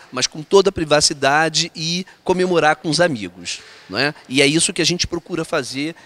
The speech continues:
em casamentos de celebridades: dar a eles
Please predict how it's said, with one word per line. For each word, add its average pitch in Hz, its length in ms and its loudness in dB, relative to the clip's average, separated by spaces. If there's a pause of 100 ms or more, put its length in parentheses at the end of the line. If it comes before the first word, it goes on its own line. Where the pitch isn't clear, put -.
(100)
em 147 80 -10
casamentos 143 840 -4
de 143 140 -10
celebridades: 143 920 -4 (240)
dar 135 340 4
a 131 100 4
eles 160 480 -2